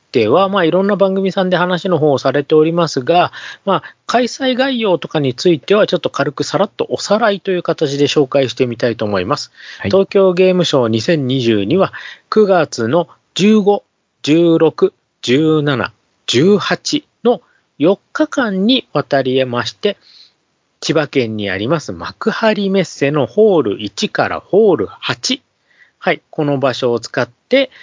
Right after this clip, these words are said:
Speaker 1: 行われましたゲームの展示会となっております。で、今回はですね、まあ、し-、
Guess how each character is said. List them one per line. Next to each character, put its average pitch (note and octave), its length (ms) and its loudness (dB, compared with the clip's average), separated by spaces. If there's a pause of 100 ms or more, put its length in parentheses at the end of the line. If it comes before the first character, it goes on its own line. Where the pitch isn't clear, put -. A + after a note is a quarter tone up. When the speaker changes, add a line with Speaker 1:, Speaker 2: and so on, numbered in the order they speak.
(140)
Speaker 1:
行 - 220 -2
わ A#2+ 220 -2
れ A2 120 -2
ま A2 120 -2
し - 60 -10
た - 300 -4 (640)
ゲ C3 220 2
ー A2 40 -6
ム G2+ 140 -8
の E3 240 -2 (480)
展 F3+ 320 0
示 F3 120 -2
会 D#3+ 260 0
と - 220 0
な B2 120 -2
っ A#2+ 80 -6
て - 320 -8
お G2+ 100 -4
り F2 160 -6
ま A2+ 140 -4
す。 - 180 -14 (360)
で、 G3+ 180 2 (180)
今 D4+ 300 2
回 E3+ 260 -2
は C3+ 140 0
で A#2+ 100 -4
す A#2+ 140 -10
ね、 C#3+ 160 -4
ま D3 140 -2
あ、 A#2 80 -2
し-、 - 200 -14